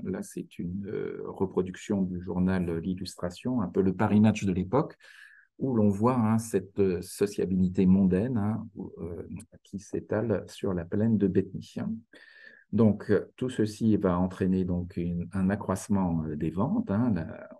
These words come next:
on va vendre beaucoup de champagne à ce moment-là, et donc une nouvelle localisation architecturale, hein, de, du processus de fabrication et est en cours à ce moment-là. Alors ici, pourquoi ? Bah, parce qu'on a des, des innovations, hein, comme ici, vous voyez, vous, je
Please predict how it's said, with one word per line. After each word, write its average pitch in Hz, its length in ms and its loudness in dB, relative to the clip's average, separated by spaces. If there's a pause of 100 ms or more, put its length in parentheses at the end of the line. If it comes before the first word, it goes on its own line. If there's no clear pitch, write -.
(200)
on 80 60 -10
va 78 40 -10
vendre 82 220 -4
beaucoup 98 380 -6 (140)
de 82 60 -20
champagne 101 480 -4
à - 20 -2
ce - 140 -4
moment-là, 85 520 -2
et 98 120 2
donc 110 220 2
une 95 140 4
nouvelle 113 300 6
localisation 98 680 2
architecturale, 98 920 -4
hein, 101 140 -2
de, 92 220 0
du 98 160 -2
processus 101 580 -4
de 98 80 0
fabrication 92 720 -4 (800)
et 117 320 6
est 98 120 -2
en 95 100 4
cours 139 440 0
à 117 80 -2
ce 113 140 -2
moment-là. 98 500 2 (460)
Alors 82 200 -6
ici, 90 220 -6
pourquoi ? 127 360 -2
Bah, 92 160 -4
parce - 240 -8
qu'on 104 440 4
a 107 240 2
des, 87 480 -4 (520)
des 95 260 2
innovations, 107 760 4
hein, 160 140 -6
comme 87 160 -4
ici, 85 280 -6
vous 95 60 -2
voyez, 87 240 -4
vous, 95 200 -8
je - 340 -14